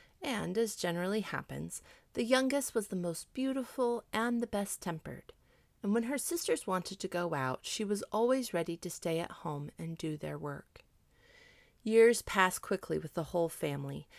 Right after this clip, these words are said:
and one day the parents suddenly perceived that all three girls were grown up, and that very soon they would be thinking of marriage. "Have you decided what your husband's name is to be?"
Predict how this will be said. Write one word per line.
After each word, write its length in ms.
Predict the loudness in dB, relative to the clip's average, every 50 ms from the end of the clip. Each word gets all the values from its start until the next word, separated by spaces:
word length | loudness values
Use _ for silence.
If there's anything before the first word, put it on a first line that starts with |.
| -20 -20 -16 -6 -2
and 180 | 0 2 4
one 240 | 6 6 6 4 4
day 240 | 4 6 6 6 4
the 100 | 2 0
parents 460 | -2 -2 -2 0 0 0 0 -2 -2
suddenly 380 | -2 0 0 2 2 2 0 0
perceived 640 | 0 -4 -4 -2 -2 0 2 2 2 0 -2 -4 -2
that 160 | -4 -4 -2 0 2
all 220 | 4 4 4 4
three 260 | 0 -2 -6 -6 -6
girls 420 | -2 0 2 2 2 2 0 -2 -6
were 100 | -8 -6
grown 360 | -4 -2 0 0 0 0 -2
up, 240 | -4 -4 -6 -10 -18 -20 -20 -20 -20 -20 -16 -8 -2
and 80 | 0
that 220 | 0 0 0 2 2
very 260 | 4 4 4 4 2
soon 320 | 0 0 0 0 0 0
they 80 | 0 -2
would 160 | -2 -4 -4
be 80 | -6 -8
thinking 520 | -6 -2 0 0 0 0 -2 -4 -4 -4
of 180 | -6 -6 -6 -6
marriage. 580 | -6 -4 -4 -6 -6 -8 -12 -14 -18 -18 -18 _ _ _ _ _ _ _ _ _ _ _ _ _ _ _ _ _
"Have 160 | -8 -2 4 8
you 180 | 10 10 10 8
decided 680 | 6 2 2 2 2 4 4 6 6 4 4 2 2
what 160 | 0 -2 0
your 100 | -2 -6
husband's 500 | -4 -4 -4 -4 -2 -2 -4 -4 -4 -2
name 300 | -2 -2 0 0 0 0
is 180 | 0 -2 -2 -4
to 100 | -6 -6
be?" 340 | -2 -2 -2 -2 -2 -6 -10